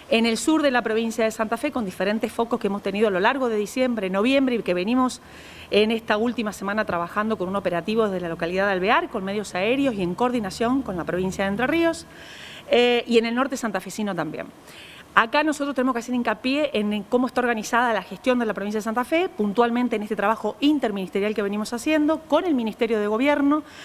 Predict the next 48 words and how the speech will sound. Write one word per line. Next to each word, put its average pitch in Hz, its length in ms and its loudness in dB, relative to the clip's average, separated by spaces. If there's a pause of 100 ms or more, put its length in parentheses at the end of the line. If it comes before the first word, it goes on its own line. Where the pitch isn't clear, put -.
(100)
a 185 120 6
través 214 220 0
de 220 80 2
Protección 208 520 -2
Civil, 285 340 4
que 202 100 -2
tiene 190 200 0
su - 180 -4
brigada, 269 600 2 (340)
brigada 233 380 2
que 202 100 -4
se 196 140 -8
incorporó 196 500 0
en 269 80 2
este 214 180 -4
último 190 360 0
año, 233 240 2
más 202 160 0
de 196 100 2
treinta 220 340 0
brigadistas 196 640 0
hemos 190 240 -6
incorporado, 196 560 0
que 196 80 -4
se 180 140 -12
capacitaron 175 520 -4
con 175 80 -2
el 165 60 -2
Sistema 180 320 -4
Nacional 165 300 -4
de 160 60 0
Manejo 165 280 0
de 165 80 0
Fuego 330 240 2
y 247 40 0
que 175 120 -4
son 175 220 -4
quienes 175 320 -2
hoy 302 200 2 (300)
articulan 254 720 2
y 190 60 -2
trabajan 226 500 0
con 170 140 -6
bomberos 180 360 -6
zarpadores 190 480 -4
y 170 60 0
bomberos 165 340 0
voluntarios. 269 580 0